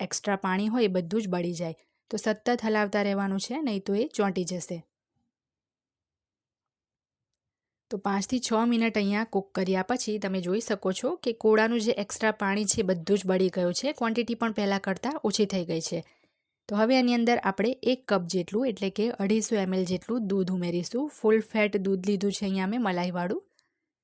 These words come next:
સાથે જ આપણે અડધો કપ જેટલી એમાં ખાંડ ઉમેરીશું. આગળ પણ આપણે એની અંદર મીઠાશ એડ કરવાના છે, એટલે ખાંડ અહીંયા બસ અડધો કપ જેટલી જ ઉમેરી છે.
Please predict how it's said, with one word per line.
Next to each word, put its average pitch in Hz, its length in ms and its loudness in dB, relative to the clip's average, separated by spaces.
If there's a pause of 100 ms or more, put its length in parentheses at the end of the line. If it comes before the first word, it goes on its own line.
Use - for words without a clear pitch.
(360)
સાથે 226 280 2
જ 240 80 0
આપણે 220 260 2
અડધો 202 360 2
કપ 208 200 0
જેટલી 190 320 -2
એમાં 185 220 -2
ખાંડ 175 340 -4
ઉમેરીશું. 175 520 -4 (520)
આગળ 214 280 2
પણ 240 200 0
આપણે 220 280 2
એની 208 240 -2
અંદર 202 240 2
મીઠાશ 196 460 -2 (220)
એડ 185 180 -2
કરવાના 196 440 0
છે, 190 200 -2
એટલે 190 180 -4
ખાંડ 196 280 -2
અહીંયા 202 200 -2
બસ 214 160 -2
અડધો 190 300 -2
કપ 190 200 -4
જેટલી 190 300 -2
જ 196 80 -4
ઉમેરી 196 300 0
છે. 294 200 -6